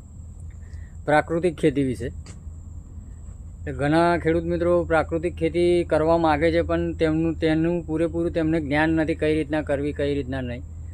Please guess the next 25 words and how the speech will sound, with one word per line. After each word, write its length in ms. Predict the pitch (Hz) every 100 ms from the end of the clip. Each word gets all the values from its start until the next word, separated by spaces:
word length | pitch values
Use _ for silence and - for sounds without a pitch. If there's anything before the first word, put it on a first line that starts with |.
| - - -
અને 120 | 139 160
બીજી 240 | 165 160
વાત 160 | 180 175
કે 80 |
પ્રાકૃતિક 600 | 175 165 151 - 165 185 -
ખેતીમાં 760 | 180 170 185 185 185 185 -
કેળાની 380 | 175 175 180 170
ખેતી. 360 | - 120 - - - - - - - - - - - - - -
તો 80 | 135
પ્રાકૃતિક 640 | 160 147 151 190 190 175
ખેતીની 420 | 190 180 196 196
અંદર, 440 | 190 190 196 190
અ, 760 | 196 196 196 196 196 196 196 196 - - - - 156
જો 140 | 156 185
કોઈ 160 | 196
પાકની 420 | 190 180 165 190
ખેતી 540 | 165 175 170 196 190 190
સૌથી 340 | 165 160 190
સરળ 360 | - 170 175 185
હોય 280 | 175 208 165
તો 120 | 175
કે 160 | 180
કેળાની 460 | 170 180 160 165 156
ખેતી 320 | 123 117 117
છે. 80 | 117